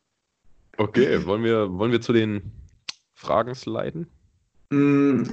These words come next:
Speaker 2: noch nicht ganz.
Speaker 1: Noch nicht? Hä? Okay.
Speaker 2: <laughs> Ich,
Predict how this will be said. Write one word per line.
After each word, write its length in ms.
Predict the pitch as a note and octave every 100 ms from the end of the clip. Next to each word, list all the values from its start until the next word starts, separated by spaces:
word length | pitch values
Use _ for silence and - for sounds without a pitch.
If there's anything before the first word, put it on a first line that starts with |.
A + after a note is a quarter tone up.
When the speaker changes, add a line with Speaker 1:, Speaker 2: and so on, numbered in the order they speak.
| - B2
Speaker 2:
noch 340 | C3+ C#3+ -
nicht 340 | D#3+ G3+ -
ganz. 520 | C3+ G#2 A2+ - - - - - - - - F#3
Speaker 1:
Noch 100 | F3+
nicht? 280 | - A#2+ -
Hä? 160 | F2+ A#2+
Okay. 480 | - G#3+ G#3+ - -
Speaker 2:
<laughs> 0 |
Ich, 260 | A#2 B2